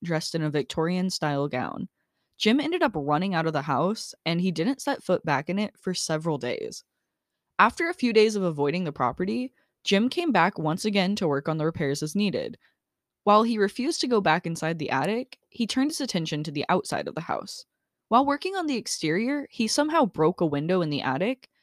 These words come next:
He made some hasty repairs from the outside, leaving some glass inside the house on the attic's floor.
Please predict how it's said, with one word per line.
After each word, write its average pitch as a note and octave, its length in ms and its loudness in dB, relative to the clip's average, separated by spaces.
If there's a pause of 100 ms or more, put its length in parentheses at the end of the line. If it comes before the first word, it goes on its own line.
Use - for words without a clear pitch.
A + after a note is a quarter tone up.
(180)
He B3+ 120 0
made C4+ 220 0
some F#4 140 -6
hasty G#3+ 340 0
repairs F#3 380 0
from F3+ 100 -4
the D#3 140 -6
outside, G3+ 580 -2 (160)
leaving A3 340 4
some B3+ 220 4
glass F3+ 340 4
inside G#3 400 2
the F3 100 0
house D#3 360 -2
on D#3+ 140 -4
the E3 120 0
attic's B2+ 300 -6
floor. F#3+ 400 0